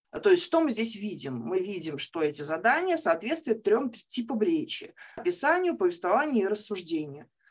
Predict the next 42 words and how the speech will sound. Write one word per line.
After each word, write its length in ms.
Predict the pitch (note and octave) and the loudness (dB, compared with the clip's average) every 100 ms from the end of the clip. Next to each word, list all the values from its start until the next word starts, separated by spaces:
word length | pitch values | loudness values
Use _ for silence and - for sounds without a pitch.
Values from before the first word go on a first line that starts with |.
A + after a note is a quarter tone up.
| _ _ | _ _
То 80 | F3 | -4
есть 260 | D#3+ - | -4 -6
если 500 | F3 G3 - F3+ D#3+ - | 0 0 2 2 2 0
ребёнок 500 | F3 F#3 F3+ D3 C#3+ | -2 -2 -2 -4 -6
знает, 260 | F#3+ D#3 | -2 -2
что 140 | - - | -4 -10
такое 320 | D#3+ - E3 | -10 -6 -4
нарратив 420 | E3 G#3 A3+ G#4 | 0 -2 0 -4
и 60 | A#3+ | -4
как 160 | - E3+ | -8 -10
он 100 | E3 | -12
строится, 500 | - D#3 C#3 C#3 D3 | -8 -6 -6 -8 -10
если 240 | D3+ - | -10 -10
он 60 | E3 | -10
знает, 280 | E3+ E3+ - | -6 -6 -6
что 180 | - | -10
такое 220 | - D#3+ D3+ | -4 0 0
описание, 540 | - - C#4+ F#4 C4 | -2 -2 0 0 0
в 60 | - | -4
чём 180 | F3+ | -6
его 180 | D#3 D3 | -4 -4
особенность, 640 | D3 - D3+ C#3+ C3+ - - - | -4 -4 -6 -8 -12 -14 -20 -10
и 220 | G#3+ F#3 | -4 -4
как 240 | - F3 - | 0 0 0
рассуждать, 720 | D3 - C3+ - G3+ D#4 - _ _ | -10 -10 -8 0 0 0 -6 _ _
то 180 | - F#3 | 2 2
никаких 540 | - F#3 G#3 G#3+ G#3+ - | 2 2 0 2 -2 0
проблем 540 | E3+ E3 G3 C#4+ F#4 - _ | 0 2 2 0 -2 -6 _
с 500 | - - F#3+ F3 E3 E3 | -10 -4 0 0 0 0
тем, 220 | G#3+ F3 | -2 -2
чтобы 340 | - E3+ E3 | -4 -2 2
ответить 640 | E3 A3 G3+ D#3 D3+ - - | 0 2 0 0 -4 -14 -10
на 400 | E3 D#3 D3+ D#3 _ - | -4 -2 -2 -6 _ -8
эти 220 | D#3+ D#3 | -6 -4
вопросы 560 | D#3 D#3 C4+ F#4+ - D4 | -4 -2 0 0 -2 -4
и 300 | A#3 F3 F3 | -2 -2 -2
выполнить 500 | F3+ F3+ D#3+ D3+ D3+ | -4 -6 -6 -6 -10
эти 180 | C#3+ C#3+ | -16 -14
задания, 500 | E3+ E3 D3+ C#3 C3 | -10 -4 -4 -4 -8
у 40 | |
него 220 | D3+ F3+ E4 | -8 -4 -2
нет, 400 | C#4+ F3 C3+ | 0 0 -4